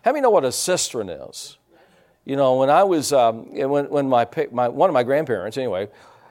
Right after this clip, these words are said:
uh, they had a cistern. And, uh, you know, they had, I think, I don't, I'm sure if they built the house and then they put a,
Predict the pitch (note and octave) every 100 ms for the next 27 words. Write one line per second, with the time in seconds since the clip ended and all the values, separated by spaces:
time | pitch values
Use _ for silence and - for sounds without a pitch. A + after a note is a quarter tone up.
0 | - A2+ A2+ C#3+ D#3+ C#3 B2 - F#3+ E3+
1 | - E2 - _ _ _ _ - C3 C3+
2 | B2+ B2 A#2 B2 C#3 A2+ B2 B2+ G2 -
3 | - A#2+ B2 - F#3+ F#3 F3 G3 F3 C#3+
4 | - E3 D3 C3+ G#2 C3 - B2+ C#3 C3
5 | C3+ - - _ _ _ - A2 A#2 A#2
6 | A2 G#2+ C3+ G#2